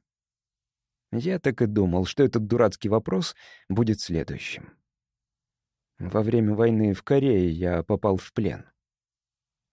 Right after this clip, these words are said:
Осборн какое-то время обдумывал мой ответ, Я ударил рукой по подлокотнику кресла, вскочил на ноги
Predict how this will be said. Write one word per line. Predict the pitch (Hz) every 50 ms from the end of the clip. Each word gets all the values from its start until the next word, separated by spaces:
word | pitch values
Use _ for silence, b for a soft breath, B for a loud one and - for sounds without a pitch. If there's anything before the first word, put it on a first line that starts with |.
| _ _ _ _ -
Осборн | 135 156 131 117 139 143 139 143 135
какое-то | 151 139 - 156 143 127 - 135
время | 139 143 135 135 139 147
обдумывал | 147 147 135 143 117 110 107 107 113 117
мой | 113 123 123 123
ответ, | 120 - 151 196 208 - - - - B B B B B
Я | - 151 139 190 208
ударил | 202 143 131 135 131 135 123 120
рукой | 123 139 135 - 131 110
по | - 113
подлокотнику | 107 127 113 123 135 - - 123 101 - 107 107 - 120
кресла, | 117 165 202 220 208 - - 185 175
вскочил | 143 - - 156 156 143 - 139 131 110
на | 110 147 196 214
ноги | 208 202 175 196 190 190